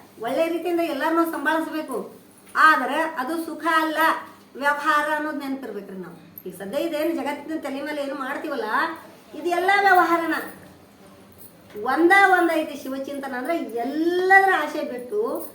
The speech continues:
ನಾವ್ ಯಾವಾಗ ಹಾಸಿಗೆ ಮೇಲೆ ಕುಂಡಿರ್ತೀವಿ ಅವಾಗ ನಾ ಯಾರು, ನನ್ನ ನಿಜವೇನು, ನನ್ನ ಸುಖ ಎಲ್ಲೈತಿ, ಈ ಅಧಿಕಾರ ಬಂದೈತಲ್ಲ ನನಗೆ ಎದಕ್ ಬಂದೈತಿ, ಈ ಸ್ಥಾನಮಾನ ಬಂದೈತಲ್ಲ ನನಗೆ ಎದಕ್ ಬಂದೈತಿ, ಇದನ್ನ ಹೆಂಗ್ ಉಪಯೋಗ ಮಾಡ್ಕೋಬೇಕು,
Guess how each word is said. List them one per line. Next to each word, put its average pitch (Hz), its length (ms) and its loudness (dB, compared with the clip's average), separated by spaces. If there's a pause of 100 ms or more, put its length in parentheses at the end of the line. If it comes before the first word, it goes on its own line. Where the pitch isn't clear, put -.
(200)
ನಾವ್ 285 380 4
ಯಾವಾಗ 311 360 4
ಹಾಸಿಗೆ 269 380 -2
ಮೇಲೆ 294 200 -4
ಕುಂಡಿರ್ತೀವಿ 262 440 -8 (120)
ಅವಾಗ 233 460 0 (540)
ನಾ 254 360 -2
ಯಾರು, 233 640 -4 (160)
ನನ್ನ 254 300 -4 (100)
ನಿಜವೇನು, 254 840 -4 (100)
ನನ್ನ 262 280 -2 (120)
ಸುಖ 247 240 -8 (100)
ಎಲ್ಲೈತಿ, 262 540 -2 (340)
ಈ 330 100 2
ಅಧಿಕಾರ 285 540 0
ಬಂದೈತಲ್ಲ 269 480 -4
ನನಗೆ 269 300 -2
ಎದಕ್ 262 220 -6
ಬಂದೈತಿ, 269 440 -4 (340)
ಈ 330 220 0
ಸ್ಥಾನಮಾನ 294 580 0
ಬಂದೈತಲ್ಲ 269 500 -6
ನನಗೆ 269 280 -2
ಎದಕ್ 277 220 -4
ಬಂದೈತಿ, 269 640 -6 (100)
ಇದನ್ನ 320 280 0
ಹೆಂಗ್ 294 340 -2
ಉಪಯೋಗ 311 320 -2
ಮಾಡ್ಕೋಬೇಕು, 285 840 -2